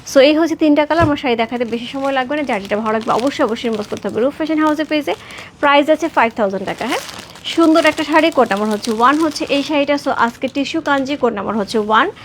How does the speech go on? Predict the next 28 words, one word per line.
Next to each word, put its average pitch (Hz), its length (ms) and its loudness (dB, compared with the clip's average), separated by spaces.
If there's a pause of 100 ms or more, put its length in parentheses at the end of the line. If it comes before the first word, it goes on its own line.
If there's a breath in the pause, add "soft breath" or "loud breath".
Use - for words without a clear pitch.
(280 loud breath)
খুবই 349 340 2
সুন্দর 285 340 0
সুন্দর 277 280 -2
টিস্যু 254 240 -4
কাঞ্জি 214 260 -2
পেয়ে 214 220 0
যাচ্ছি। - 300 -6
হ্যাঁ, 349 180 -2 (380 loud breath)
খুবই 349 320 4
সুন্দর 302 440 2
হচ্ছে 277 280 0
টিস্যু 240 220 -4
কাঞ্জি। 208 220 -6
আপু 220 200 -6
আমার 226 180 -6
কালারটা 214 320 -4
যে 233 100 -4 (100)
কী 330 120 2
সুন্দর, 285 240 0
একটা 240 140 -2
মেরুন 247 360 2
কালারের 240 260 2
মধ্যে 214 200 -4
আছে। 185 240 -6
সি, - 180 -6 (800 loud breath)
একদমই, 269 460 2
একদমই 285 320 2
কলিজা, 277 500 2